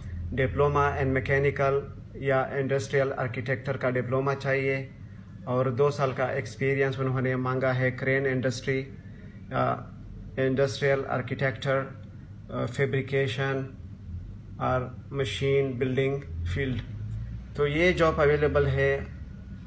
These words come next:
Alpharis company में। जो भी online सीवी भेजना चाहते हो वो उसके email में जो मैं आप लोगों को दिखा रहा हूँ, इसी email पे अपना सीवी online भेज सकते हो।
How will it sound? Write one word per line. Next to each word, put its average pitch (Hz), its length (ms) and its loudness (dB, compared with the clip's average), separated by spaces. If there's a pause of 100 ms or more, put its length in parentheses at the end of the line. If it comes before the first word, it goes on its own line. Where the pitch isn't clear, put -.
(100)
Alpharis 139 520 2
company 143 360 0
में। 143 340 0 (600)
जो 135 240 2
भी 156 160 0
online 147 440 2
सीवी 147 380 -2
भेजना 135 320 2
चाहते 135 380 -2
हो 135 180 0 (800)
वो 143 200 8
उसके 135 380 0 (880)
email 143 320 6
में 135 320 2
जो 131 140 4
मैं 135 180 4
आप 135 260 2
लोगों 135 260 2
को 135 380 0
दिखा 135 280 4
रहा 143 200 4
हूँ, 135 320 2
इसी 165 240 -2
email 139 400 2
पे 135 160 0
अपना 131 380 0
सीवी 135 500 -2 (160)
online 131 380 2
भेज 123 160 2
सकते 127 320 -4
हो। 117 240 -2